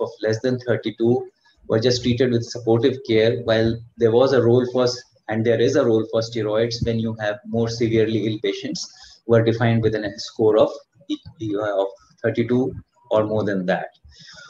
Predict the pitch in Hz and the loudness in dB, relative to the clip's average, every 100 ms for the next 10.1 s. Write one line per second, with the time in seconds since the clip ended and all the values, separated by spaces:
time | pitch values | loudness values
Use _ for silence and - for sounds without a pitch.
0 | _ - 180 214 220 208 - - - _ | _ 2 6 6 6 4 0 -8 -20 _
1 | - - - 165 185 202 196 196 143 165 | -14 -12 0 2 4 4 4 2 2 0
2 | 175 - 110 120 135 143 - 123 117 117 | -2 -2 0 -2 0 -2 0 -2 -2 -4
3 | 117 107 98 95 147 98 92 123 117 110 | -6 -8 -6 -8 -8 -10 -10 -8 -4 -4
4 | 107 110 123 120 117 - 117 110 101 - | -4 -4 -4 -4 -4 -8 -6 -4 -6 -10
5 | - - 120 113 123 123 135 139 120 113 | -14 -4 -2 0 0 0 -2 0 0 0
6 | 165 - 127 - 165 170 120 107 120 - | -2 -4 -8 -6 -4 -2 0 2 0 -2
7 | - _ - - - 123 120 120 143 156 | -14 _ -20 -20 -8 -4 -2 0 0 0
8 | 135 110 110 117 127 123 120 - 98 104 | 0 -2 -2 -6 -4 -4 -4 -2 -4 -4
9 | 120 - 131 123 127 131 131 120 - 107 | -6 -6 -6 -6 -4 -2 -2 -4 -8 -10